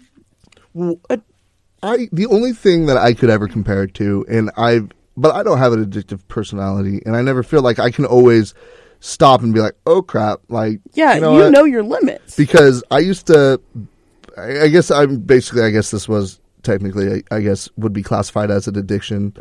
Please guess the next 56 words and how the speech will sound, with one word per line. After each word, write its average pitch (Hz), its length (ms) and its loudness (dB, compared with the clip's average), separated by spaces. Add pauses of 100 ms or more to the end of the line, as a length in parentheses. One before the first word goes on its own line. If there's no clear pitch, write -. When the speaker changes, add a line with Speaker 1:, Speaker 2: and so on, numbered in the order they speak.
(200)
Speaker 1:
as 104 200 -2
they 110 140 -2
classify 101 500 -4
addictions, 101 460 -6
was 101 200 -2 (240)
Speaker 2:
Mm-hmm. 185 160 -8
Speaker 1:
I - 40 4
used 131 120 0
to - 80 -14
play 113 140 2
World 104 320 -4
of 110 60 0
Warcraft 107 520 -4
religiously. 104 720 -2 (100)
Speaker 2:
Oh, 208 80 -6
Speaker 1:
And, 202 200 -2
Speaker 2:
yeah, 196 40 0
Speaker 1:
like, 208 140 2
Speaker 2:
yeah. 196 240 -6 (720)
Speaker 1:
um, 101 180 -4 (400)
Speaker 2:
Oh, 220 120 0
Speaker 1:
so 117 80 4
Speaker 2:
yeah, 220 80 0
that's - 240 -4
an 233 60 -2
addiction, - 340 -10
too, 123 100 -4
Speaker 1:
and 123 80 2
I 127 60 2
was, 143 160 2
like, 127 160 4
a, 110 160 2
Speaker 2:
online. 95 420 -10
Speaker 1:
I 120 60 0
was 131 180 4
a 113 120 0
top, 117 480 -2 (200)
um, 104 520 -2 (100)
I 110 60 -4
was 113 120 0
a 98 60 -6
top 107 420 -2 (600)
contributor. 110 680 -4
I 113 60 -2
was, 104 140 -4
like, 110 180 -4
number 110 240 -4
one 107 240 -2
tank 107 340 -6
in 110 80 -6
my 104 120 -4
guild. 98 440 -4
Like, 104 160 -4
we 107 120 -4
were 110 200 -4
one, 107 260 -6